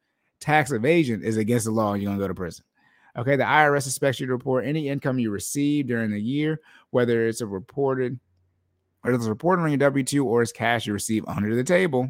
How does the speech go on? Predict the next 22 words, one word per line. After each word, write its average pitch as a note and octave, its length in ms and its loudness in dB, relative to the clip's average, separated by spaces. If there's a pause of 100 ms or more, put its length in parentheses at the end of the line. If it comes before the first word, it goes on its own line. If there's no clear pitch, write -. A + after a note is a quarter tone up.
(120)
okay? A2+ 340 -4 (500)
If C3 160 -2
you C#3+ 120 2
file B2+ 300 2
your A#2 120 0
taxes A2+ 420 -2
and G2 140 -6
fail G#2 160 -2
to G2 80 -4
include G2+ 240 -4
that F2+ 120 -4
income, B2+ 360 -2
you G#2 80 0
may G#2 180 -2
face G2+ 300 -6
interest B2+ 400 -8
charges C3 420 -2
and F#2+ 140 -10
a G2 40 -6
late G2+ 280 -6
filing G2+ 320 -2
penalty. G#2 440 -4